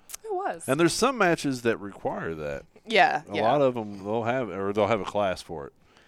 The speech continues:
Speaker 2: And, and it's not usually an official thing. It's usually, like, a Bruce match where he's like,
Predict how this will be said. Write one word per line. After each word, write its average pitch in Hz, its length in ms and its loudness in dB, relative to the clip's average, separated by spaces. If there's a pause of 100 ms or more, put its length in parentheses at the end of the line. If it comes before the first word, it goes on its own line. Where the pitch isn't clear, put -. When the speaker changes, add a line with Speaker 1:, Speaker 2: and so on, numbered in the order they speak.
(240)
Speaker 2:
And, 123 200 -2
and 135 200 2
it's 127 180 0
not 107 200 0
usually 95 340 -6
an 85 120 -6
official 92 540 -6
thing. 98 320 -12
It's 87 140 -14
usually, 92 360 -8 (480)
like, 90 160 -2 (220)
a 101 80 -2
Bruce 104 300 -2
match 92 380 -6
where 95 140 -6
he's 87 160 -8
like, 87 200 -8